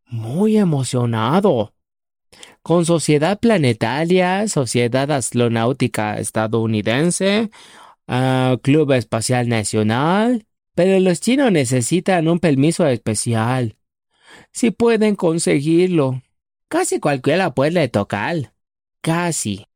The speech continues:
Muestras de rocas de la luna en exhibición en Johnson Space a veinticinco millas al sur de Houston. Quizá algún día vaya. Pero China viene ahora.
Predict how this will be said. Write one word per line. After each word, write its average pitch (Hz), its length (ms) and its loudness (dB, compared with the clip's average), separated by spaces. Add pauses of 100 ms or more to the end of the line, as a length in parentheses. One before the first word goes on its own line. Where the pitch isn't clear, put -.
(460)
Muestras 165 560 0
de 123 140 0
rocas 160 540 -2
de 123 280 0
la 117 160 2
luna 151 380 2
en 190 100 2
exhibición 117 720 -4
en 131 240 -2
Johnson 165 380 0
Space 190 520 0 (300)
a 127 180 -4
veinticinco 139 840 0
millas 180 420 0
al - 160 -2
sur 147 180 -2
de 170 160 2
Houston. 131 640 -2 (1120)
Quizá 254 340 -2
algún 180 360 2
día 135 360 2
vaya. 107 760 -2 (560)
Pero 160 240 4
China 330 360 2
viene 233 300 4
ahora. 139 800 2